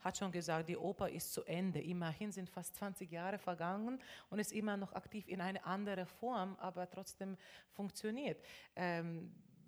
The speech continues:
sonst, was kann man sonst machen? Also wir, wir können nur beten und hoffen, dass die Leute, die zum Beispiel heute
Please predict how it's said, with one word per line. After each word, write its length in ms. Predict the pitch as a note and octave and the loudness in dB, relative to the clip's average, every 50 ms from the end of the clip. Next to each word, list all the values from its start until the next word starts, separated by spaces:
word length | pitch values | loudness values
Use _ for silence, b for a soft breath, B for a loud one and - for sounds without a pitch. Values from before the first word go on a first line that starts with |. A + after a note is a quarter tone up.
| - E3 F3 | -14 -10 -6
sonst, 360 | D#3+ - F#3 A3+ A#3 A3+ G3+ | 0 2 4 4 4 4 2
was 160 | F#3+ - - | 0 0 2
kann 120 | G#3+ G#3 | 2 2
man 140 | G#3 G#3 G#3 | 4 4 2
sonst 260 | F#3 G3+ G#3+ G3+ - | 2 2 0 2 4
machen? 380 | A3 A3+ C#4 C#4+ - A3 F3+ D#3+ | 4 4 4 4 2 0 0 2
Also 320 | D#3 E3 D#3+ E3+ E3 D#3+ | 2 2 4 4 2 4
wir, 240 | E3 E3+ E3+ D#3+ D#3+ | 4 4 4 4 2
wir 100 | E3+ E3 | 0 -2
können 280 | - - A3+ A3 G#3+ G#3 | 0 2 4 4 6 6
nur 100 | F#3+ F3+ | 4 4
beten 480 | D#3 D3 E3+ F#3+ G#3 - - G3+ F3+ | 4 4 2 2 2 0 -2 -2 0
und 160 | E3+ E3 D#3 - | 0 0 2 2
hoffen, 320 | F3+ F3 - G#3+ G#3+ G3 | 2 2 4 2 2 4
dass 220 | F3+ E3+ E3+ - | 4 2 2 0
die 120 | - - E3 | -4 -6 -4
Leute, 300 | D3+ D#3 E3+ F#3 - F3+ | -2 -2 -2 -2 -4 -6
die 160 | D#3+ E3 D#3+ | -8 -8 -8
zum 160 | - - D#3 | -4 -4 0
Beispiel 400 | D3 D3 D3+ - - D3+ D3 C#3 | 2 2 0 0 -2 -2 -2 0
heute 320 | C#3 D3 F3 G3 - G#3 | 4 4 4 4 4 0